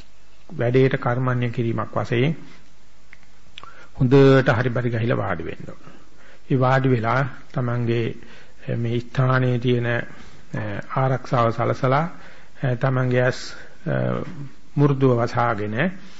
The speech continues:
ඒ වසා ගන්නාලද ඇස් දෙකෙන්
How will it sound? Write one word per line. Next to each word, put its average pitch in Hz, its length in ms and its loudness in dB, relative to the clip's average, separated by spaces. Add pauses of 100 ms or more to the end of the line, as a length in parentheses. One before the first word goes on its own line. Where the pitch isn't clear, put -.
(400)
ඒ 131 320 4
වසා 131 380 4
ගන්නාලද 123 520 0
ඇස් 117 340 -2
දෙකෙන් 135 360 2